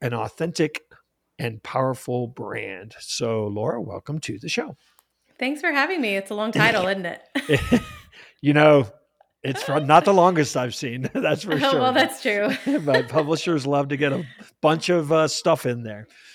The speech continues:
Speaker 2: Yes,
Speaker 1: So,
Speaker 2: they do.
Speaker 1: we were talking off air,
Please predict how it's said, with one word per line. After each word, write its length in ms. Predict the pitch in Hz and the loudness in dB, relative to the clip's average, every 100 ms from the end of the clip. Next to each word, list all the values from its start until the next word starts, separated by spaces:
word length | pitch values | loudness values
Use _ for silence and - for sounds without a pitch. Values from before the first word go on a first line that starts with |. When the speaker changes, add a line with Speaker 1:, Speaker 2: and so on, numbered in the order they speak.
| - - | -20 -10
Speaker 2:
Yes, 320 | 247 254 254 | 2 4 6
Speaker 1:
So, 200 | 202 196 | 6 8
Speaker 2:
they 100 | 190 | 6
do. 240 | 196 185 180 - - - 147 | 4 -2 -6 -12 -18 -14 -2
Speaker 1:
we 120 | 160 | 2
were 120 | 180 | 4
talking 340 | 175 165 143 156 | 4 2 2 0
off 200 | 143 135 | -2 0
air, 380 | 131 131 131 | 0 0 -2